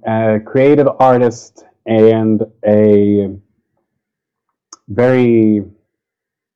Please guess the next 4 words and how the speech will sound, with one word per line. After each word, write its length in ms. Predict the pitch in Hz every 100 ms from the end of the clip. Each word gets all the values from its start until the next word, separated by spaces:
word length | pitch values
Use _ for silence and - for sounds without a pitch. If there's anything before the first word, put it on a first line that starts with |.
| _ _ _ _ -
fantasy-based 1700 | 139 127 110 127 113 104 101 101 98 _ _ _ 117 110 104 - -
and 420 | 107 104 101 98
inspired 640 | 104 101 - 107 107 98 90
writer. 600 | 95 123 135 - 113